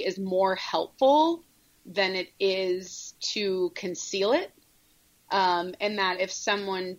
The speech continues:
wants, would wanna judge me or not work with me based on that, they're probably not a great fit for me anyway.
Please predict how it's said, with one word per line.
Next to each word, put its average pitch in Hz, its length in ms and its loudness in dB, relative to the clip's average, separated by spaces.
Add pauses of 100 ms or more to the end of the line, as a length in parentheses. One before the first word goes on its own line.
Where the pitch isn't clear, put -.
wants, 175 460 -6
would 196 160 -4
wanna 180 280 -2
judge 180 340 -2
me 185 180 -2
or 175 80 -2
not 175 240 -4
work 175 200 -2
with 185 160 -6
me 185 120 -4
based 180 300 -4
on 233 120 0
that, 247 220 2
they're 190 100 -2
probably 180 540 -2
not 175 180 -8
a 180 40 -6
great 170 320 -8
fit - 280 -8
for 175 140 -10
me - 180 -10
anyway. 254 520 0